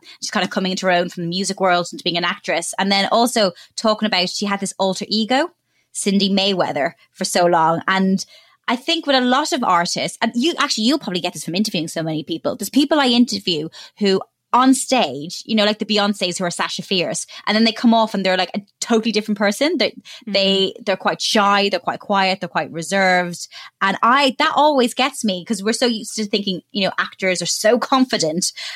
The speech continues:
Speaker 1: uh, because we see them playing a character that in real life, their real persona is so different. Olivia Colman, for example, like, she's so softly spoken and, and so kind of quirky and so lovable. And then you see her playing these big, strong roles.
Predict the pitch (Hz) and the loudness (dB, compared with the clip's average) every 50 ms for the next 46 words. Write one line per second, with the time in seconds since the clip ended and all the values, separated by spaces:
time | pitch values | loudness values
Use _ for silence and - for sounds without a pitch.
0 | - - - 180 175 180 190 - - - 208 - 220 208 233 226 - - 240 240 | -6 -2 0 0 2 0 -2 -4 -8 -8 -6 -4 0 0 0 0 0 -2 -2 0
1 | 214 226 220 - - 220 214 214 208 208 - 220 240 262 269 262 - 165 - - | 0 0 0 0 0 0 0 0 -2 -2 -2 0 0 0 0 -2 -4 -6 -2 -2
2 | 185 170 - _ - - 208 202 190 208 226 254 254 214 175 165 170 - - 185 | -2 -4 -4 _ -2 0 0 2 2 4 4 4 4 4 2 0 0 -2 -2 -2
3 | 175 175 202 214 214 208 202 190 - - 202 214 190 160 156 - 175 - - - | 0 2 2 2 2 0 -2 -4 -2 0 0 0 0 0 -2 -2 -4 -4 -2 -2
4 | 254 254 233 240 285 294 - 185 160 - - 208 240 254 294 277 - - 254 269 | 0 0 2 0 0 0 0 -4 -2 0 0 2 2 2 2 0 2 2 4 6
5 | 311 254 208 202 185 175 165 170 160 156 - 180 - - - - - 202 202 - | 6 4 4 2 0 -2 0 0 -2 -2 -2 -6 -6 -8 -8 -6 -4 -4 -2 -2
6 | 226 220 - - 240 226 254 - - 240 226 - - 233 233 - - 226 226 226 | -4 -2 0 2 2 2 2 0 0 -2 -2 0 0 0 0 2 2 4 4 4
7 | 240 - 220 196 190 190 190 196 - - - - - _ _ - 226 226 233 233 | 4 2 2 2 2 4 2 2 0 -4 -10 -14 -14 _ _ 0 4 4 4 4
8 | - 262 240 240 240 247 269 226 220 208 226 - - - 233 220 226 - - 254 | 4 4 4 4 4 4 4 2 2 0 -2 -4 0 2 2 2 2 0 0 0
9 | 240 226 214 202 175 185 185 175 175 185 208 202 - - - - 233 226 233 233 | 2 2 2 2 2 2 2 0 2 2 2 2 0 -2 -4 0 2 4 4 4
10 | 233 233 233 247 233 269 214 - 165 - 165 175 180 185 190 190 190 214 202 - | 6 6 4 4 4 2 0 0 0 -2 0 2 2 4 4 4 2 2 0 0
11 | 214 202 202 202 196 - 220 202 190 190 190 190 190 185 - _ - _ _ _ | 0 2 2 2 0 0 0 0 0 0 0 -2 -2 -4 -6 _ -20 _ _ _
12 | _ - 208 208 214 202 202 202 196 - - - - 208 190 196 196 190 185 190 | _ 2 4 4 4 2 -2 -4 -4 -6 -4 0 0 2 4 4 4 4 4 4
13 | 208 254 220 170 165 170 - - | 4 4 2 2 0 -4 -10 -16